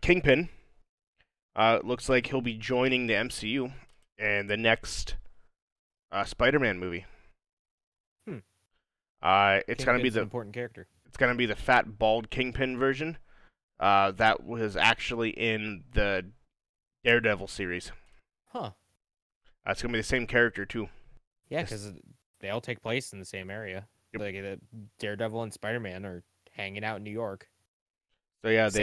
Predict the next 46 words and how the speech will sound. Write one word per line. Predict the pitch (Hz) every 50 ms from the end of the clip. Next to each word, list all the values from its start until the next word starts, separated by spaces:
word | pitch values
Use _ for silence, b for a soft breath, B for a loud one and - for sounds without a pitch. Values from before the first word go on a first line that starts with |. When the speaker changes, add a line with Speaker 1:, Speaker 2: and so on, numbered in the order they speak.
| 104
Speaker 1:
they, | 104
Speaker 2:
with | 104 101
the | 98
Speaker 1:
um, | 87 85
Speaker 2:
Punisher. | 131 131 127 110 - - 98 101 - _ _ _ _ _ _ _ _ _ _ _ _ _
Speaker 1:
Yep, | - 113 117 -
so | - - 113 113
it's | 110 -
gonna | 123 120
be | 117 113
the | 110
same | - - - 127 127 131 120
character, | - 127 120 117 117 - - -
the | - 107 -
same, | - - 131 131 135 147 143 135 127 131 - - _ _ _ _ -
uh, | 113 110 107 -
Kingpin | - - 131 127 120 - 120 110 107
that | 107 104 107 80
was | 85 107 104 98 -
on, | - 90 101 101 101 98
that | 104 101
was | 98 104 95 85
in | 101 110 107 104 101
the | 95 98
movie, | 101 107 101 101 104 101 104 101 - -
well, | 98 101
not | 101 95
the | - 80
movie, | 92 98 101 101 92 92 90
but | 87 - 95 90 85 -
the | - 90 87 85 82 - - _ _ _ _ _ _ _ _ _ _ _ _ _ _ _ _ _ _ _
T | - - 131 117
V | 110 104
show | - - 107 92
Daredevil. | 90 87 101 98 98 92 92 90 85 85 85 - b b b b b b _ _ _ _ _ _ _ _ _ 123
Speaker 2:
That | 110 104 110 - _ _
television | - - 165 196 180 131 104 104 107 95 - - 67
show. | - - - 107 95 80 67 67 - _ _ _ _ _ _ _ _ _ _ _ _ _ _ _ _ _ _ _ _ _ _ _ _ -
Speaker 1:
Uh, | - 110 120 123 123 127 127 131 131 131 131 127
let's | 131 127
see | - - - - - 127 123
here. | 113 120 113 107 104 107
I |
thought | - - 127 127 131
I | 123
had | 120 107 113 117 110 110 107 107 107 107 107 107